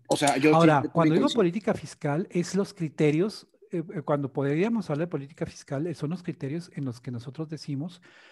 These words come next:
Speaker 2: eh, que tienen que ver con, eh, el objetivo del superávit.
Speaker 1: Claro.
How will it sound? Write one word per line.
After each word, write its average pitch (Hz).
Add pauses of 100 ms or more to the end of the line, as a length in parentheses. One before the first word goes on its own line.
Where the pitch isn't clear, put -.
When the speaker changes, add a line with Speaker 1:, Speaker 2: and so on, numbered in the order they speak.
(420)
Speaker 2:
eh, 131
que 123
tienen 135
que 147
ver 156
con, 165
eh, 135
el 135
objetivo 151
del 151
superávit. 151 (1080)
Speaker 1:
Claro. 113